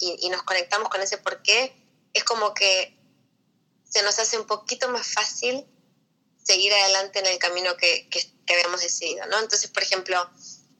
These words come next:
em, la gente que, que tiene problemas de salud,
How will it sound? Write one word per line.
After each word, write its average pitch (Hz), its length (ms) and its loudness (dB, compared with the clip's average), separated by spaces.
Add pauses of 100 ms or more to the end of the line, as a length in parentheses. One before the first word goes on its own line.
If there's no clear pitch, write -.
em, 185 460 2 (100)
la 190 120 4
gente 208 440 0
que, 185 560 2 (1000)
que 233 100 -2
tiene 214 240 0
problemas 208 360 0
de 214 80 -2
salud, 190 400 0